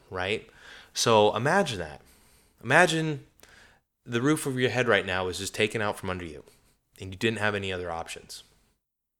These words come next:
What would life be like? And in that scenario, what would life be like compared to the life that you have now? Well, what you have now is probably pretty good.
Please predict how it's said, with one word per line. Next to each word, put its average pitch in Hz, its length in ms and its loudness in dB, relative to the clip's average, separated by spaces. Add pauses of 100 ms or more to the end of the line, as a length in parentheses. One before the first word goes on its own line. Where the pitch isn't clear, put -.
(340)
What 85 100 -20
would 95 120 -8
life 139 220 0 (160)
be 87 80 -10
like? 69 240 -14 (1400)
And 110 140 -2
in 104 100 0
that 143 180 4
scenario, 101 440 0
what 113 200 -2
would 110 140 0
life 117 320 4 (360)
be 120 100 0
like 113 180 4
compared 113 300 0
to 117 80 2
the 113 80 0
life 117 160 2
that 117 100 -2
you 104 80 -6
have 107 160 0
now? 120 360 -2 (1700)
Well, 101 360 -2
what 107 140 0
you 98 60 0
have 107 200 2
now 127 280 4
is 110 140 -2 (220)
probably 131 320 6
pretty 123 240 4
good. 147 240 2